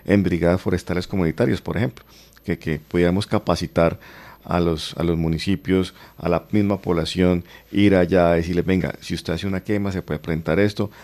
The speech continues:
pero si se presenta un conato de incendio, con las herramientas suyas, con su machete, su asadón, su pala, puede, eh, generar una línea de defensa que no se presente un incendio forestal", y así,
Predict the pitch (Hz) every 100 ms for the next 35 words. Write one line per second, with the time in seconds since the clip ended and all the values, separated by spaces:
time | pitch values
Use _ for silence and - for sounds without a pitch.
0 | - 113 117 113 - - - 92 90 -
1 | 78 87 85 92 90 90 90 98 87 101
2 | 107 98 92 - - - - 92 87 87
3 | 82 80 90 85 92 101 104 95 - 85
4 | 87 82 78 101 98 87 80 80 78 78
5 | 85 98 95 - - - 95 85 98 95
6 | 107 - - - - - 107 107 117 -
7 | - 92 - 104 92 90 95 98 104 113
8 | 107 95 90 85 98 - 95 87 95 104
9 | - 92 85 82 101 95 98 104 92 85
10 | - 95 104 - - - 92